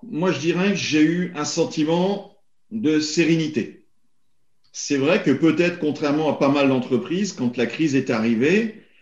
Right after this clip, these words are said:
quand il a fallu renvoyer tout le monde chez soi,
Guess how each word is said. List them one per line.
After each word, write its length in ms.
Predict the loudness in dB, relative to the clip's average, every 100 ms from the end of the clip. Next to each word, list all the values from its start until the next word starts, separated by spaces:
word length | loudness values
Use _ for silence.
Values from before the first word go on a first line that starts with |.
| _ -6
quand 280 | -6 -2
il 100 | 0
a 60 | 2
fallu 260 | 4 6 6
renvoyer 460 | 6 4 6 6
tout 100 | 4
le 60 | 4
monde 200 | 4 2
chez 200 | 0 -4
soi, 580 | 0 0 0 -6 -16